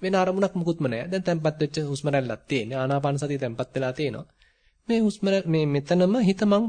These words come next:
පවත්වගෙන ඉන්නවා. පැය කාලක්. බලන්න එහෙම උත්සාහ කරලා. ඊට පස්සේ බලන්න විනාඩි විස්සක් ඉන්න පුළුවන්. විනාඩි තිහක් විතර ඉස්ස-, ඉන්න පුළුවන් නම් ඊළඟට අන්න දැන් හැදෙනවා මෙතන නිකන් එක සමාධියක් කියන්න පුළුවන්.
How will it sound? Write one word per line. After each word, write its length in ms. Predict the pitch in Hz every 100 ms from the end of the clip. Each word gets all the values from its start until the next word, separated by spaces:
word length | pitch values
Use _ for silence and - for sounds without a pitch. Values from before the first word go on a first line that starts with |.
| 202
පවත්වගෙන 480 | 185 156 156 160 185
ඉන්නවා. 300 | 127 101 - _ _ -
පැය 120 | 139
කාලක්. 380 | 123 104 95 _ - _ 113 _ _
බලන්න 240 | 139 151
එහෙම 140 | 151
උත්සාහ 280 | 104 - 101
කරලා. 260 | 107 95 - -
ඊට 220 | - -
පස්සේ 240 | 190 175 165
බලන්න 220 | 151 160
විනාඩි 300 | 165 143 143
විස්සක් 320 | 127 - 117 - _
ඉන්න 160 | 117 104
පුළුවන්. 240 | 104 113
විනාඩි 240 | 131 131 139
තිහක් 200 | 123 110
විතර 200 | 139 143
ඉස්ස-, 300 | 139 151 151
ඉන්න 160 | - 139
පුළුවන් 340 | 147 160 160 127
නම් 260 | 117 139 240 277 _ _ _ _ _ _
ඊළඟට 420 | 131 165 233 269 247
අන්න 220 | 220 233 233 220 190 - _ _ 156
දැන් 160 | 156 202 190
හැදෙනවා 420 | 165 160 175 180
මෙතන 220 | 165 160
නිකන් 300 | 156 147 147 143 - -
එක 120 | - 143 131
සමාධියක් 460 | 165 143 135 127
කියන්න 200 | - 147
පුළුවන්. 260 | 139 98